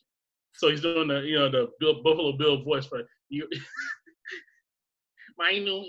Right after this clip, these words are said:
empire, you know, the Chris Griffin voice. <laughs> And, and also, uh, they do, like, the lo-, other, there's one I think they did, like, the, oh yeah, they did the Dark Knight interrogation scene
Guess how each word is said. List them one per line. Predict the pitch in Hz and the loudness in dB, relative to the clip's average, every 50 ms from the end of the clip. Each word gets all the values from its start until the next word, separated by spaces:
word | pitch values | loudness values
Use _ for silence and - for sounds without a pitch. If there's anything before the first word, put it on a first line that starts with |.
| 165 160 165 | -4 -2 -2
empire, | 185 277 - - 131 127 127 127 120 113 113 113 - | -2 -2 -4 -6 -6 -6 -6 -6 -6 -6 -6 -6 -4
you | 170 | -2
know, | 180 170 165 156 | 2 4 6 6
the | 151 139 | 6 4
Chris | 139 139 - 180 165 147 139 | 2 2 2 2 2 2 -2
Griffin | 131 120 147 151 139 - - 123 120 113 _ | -8 -6 -6 -8 -8 -8 -10 -12 -12 -12 _
voice. | - 120 - _ 320 165 330 _ - - - _ _ 415 | -20 -20 -12 _ -10 -10 -10 _ -20 -20 -20 _ _ -16
<laughs> | - - - _ - _ _ _ _ - - 370 339 - - 160 - _ | -16 -16 -18 _ -20 _ _ _ _ -18 -12 -10 -8 -8 -10 -12 -8 _
And, | 196 185 180 180 180 175 175 175 143 - - - - - - - _ _ | 0 2 4 4 4 2 2 -2 -6 -6 -12 -18 -20 -20 -20 -20 _ _
and | 165 165 | 6 8
also, | 170 175 185 175 - 196 175 175 | 8 8 6 6 6 6 8 8
uh, | 165 160 156 151 147 | 8 8 6 4 4
they | 147 147 | 2 2
do, | 143 165 160 | 4 6 6
like, | 160 151 139 | 6 6 4
the | 139 | 2
lo-, | 131 127 147 - - - | -2 -2 -2 -2 0 0
other, | 156 165 165 156 - 151 | 2 2 2 0 -4 -4
there's | 160 151 135 | -6 -4 -2
one | 147 156 156 | -2 -2 -2
I | 147 151 | -2 -4
think | 151 160 151 | -4 -6 -6
they | 147 143 | -6 -6
did, | 135 139 139 139 | -4 -4 -2 0
like, | 139 131 127 - - | 0 -2 -2 -4 -12
the, | 131 131 - | -16 -6 2
oh | 190 208 208 | 6 8 10
yeah, | 202 185 | 10 10
they | 160 160 | 8 6
did | 151 165 170 160 | 4 4 4 4
the | 147 | 2
Dark | 135 127 151 156 151 147 | 2 4 4 4 4 4
Knight | 151 156 156 | 2 2 2
interrogation | 139 139 131 - 165 151 147 135 139 160 165 160 156 135 | 2 -2 -2 0 2 2 2 0 -2 -4 -4 -4 -6 -10
scene | 135 - 135 123 120 110 | -10 -10 -12 -12 -12 -14